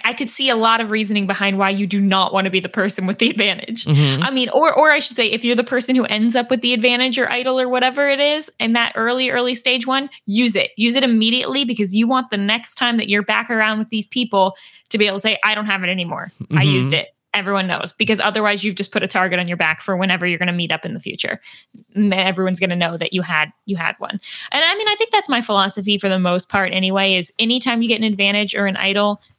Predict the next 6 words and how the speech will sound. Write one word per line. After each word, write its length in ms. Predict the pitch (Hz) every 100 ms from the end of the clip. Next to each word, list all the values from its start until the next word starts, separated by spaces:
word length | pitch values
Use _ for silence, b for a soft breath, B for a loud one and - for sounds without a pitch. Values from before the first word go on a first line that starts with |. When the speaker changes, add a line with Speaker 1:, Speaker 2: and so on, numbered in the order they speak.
| _
Speaker 1:
to 100 | - 190
burn 280 | 208 196
it 140 | 190 180 -
almost 400 | 190 185 247 -
instantly. 640 | 175 - - - 214 208 -
Speaker 2:
Mm-hmm. 500 | 139 131 113 127 135